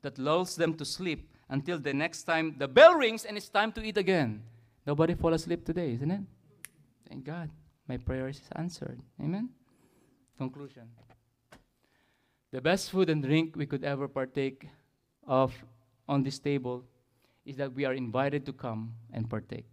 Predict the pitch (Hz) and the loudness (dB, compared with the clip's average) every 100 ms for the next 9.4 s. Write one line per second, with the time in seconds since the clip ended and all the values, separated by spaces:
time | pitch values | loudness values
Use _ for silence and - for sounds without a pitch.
0 | _ - _ _ _ _ _ _ _ _ | _ -20 _ _ _ _ _ _ _ _
1 | - 143 147 151 151 170 156 131 120 143 | -4 -2 -2 -4 -4 -2 0 0 0 0
2 | 131 123 127 127 - 131 120 131 127 120 | 0 0 -2 -4 -10 -10 -8 -8 -6 -6
3 | 117 - - 117 117 127 127 123 117 113 | -10 -18 -8 -4 0 -2 -2 -2 -2 -6
4 | 117 113 113 120 113 110 113 113 - 117 | -10 -12 -10 -10 -8 -8 -8 -12 -10 -10
5 | 110 110 - _ _ _ _ _ 127 127 | -10 -14 -20 _ _ _ _ _ -6 -4
6 | 127 120 120 120 113 123 117 113 120 117 | -6 -10 -10 -12 -12 -10 -10 -14 -18 -18
7 | 117 110 120 143 160 165 160 - - - | -18 -14 -8 -2 -2 -2 -6 -20 -20 -12
8 | 131 135 123 117 _ _ 120 110 120 120 | -10 -10 -12 -18 _ _ -12 -8 -8 -8
9 | 117 - 120 | -12 -14 -14